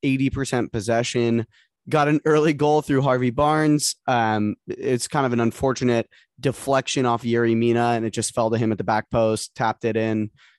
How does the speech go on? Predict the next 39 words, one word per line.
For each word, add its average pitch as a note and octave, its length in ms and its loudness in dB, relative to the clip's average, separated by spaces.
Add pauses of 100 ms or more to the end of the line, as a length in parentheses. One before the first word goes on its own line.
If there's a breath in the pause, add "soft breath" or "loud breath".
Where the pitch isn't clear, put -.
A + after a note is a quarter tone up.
(140)
Nothing B2 380 0
Pickford B2+ 340 -2
could A#2+ 160 -4
do C3 160 2
about A#2 280 2
it. A2+ 200 -2 (500 soft breath)
Um, C3+ 380 2 (340)
and D#3 180 2
then, D#3 460 4
you D3 120 2
know, D3+ 100 4
Richarlison D#3+ 600 2
missed F3 300 2
a C3 60 2
sitter F#3+ 480 2
a-, D3 360 0
about C#3+ 320 0
five F3 260 -2
minutes D3+ 260 -2
after D#3+ 300 2
that, C3 240 2
which C3+ 200 -6
could E3 120 -2
have C#3 100 -2
made C#3 160 2
it C3 100 0
one C3 220 0
one. C#3+ 380 0 (380)
Um, A#2+ 420 0 (160)
but, A#2+ 360 0
you A#2 140 -2
know, G#2+ 180 -2
he, B2+ 260 -8
basically B2+ 480 -2 (160)
bobbling A#2+ 440 0
ball, A#2+ 240 0
put A#2+ 140 -2
it A2+ 80 -4
wide. A#2+ 380 0